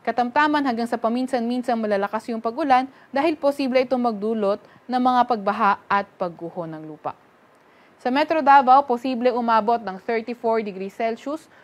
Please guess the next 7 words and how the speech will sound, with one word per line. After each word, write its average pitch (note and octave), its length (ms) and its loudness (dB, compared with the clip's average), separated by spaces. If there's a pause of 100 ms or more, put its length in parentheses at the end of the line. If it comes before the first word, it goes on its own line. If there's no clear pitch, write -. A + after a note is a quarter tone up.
(180)
yung D4 120 0
maximum D4 520 2
temperature, C#4 720 -2 (400)
thirty-two D4+ 480 -2
degrees A3+ 400 -6
Celsius A#3+ 400 -2
naman, A#3+ 320 -2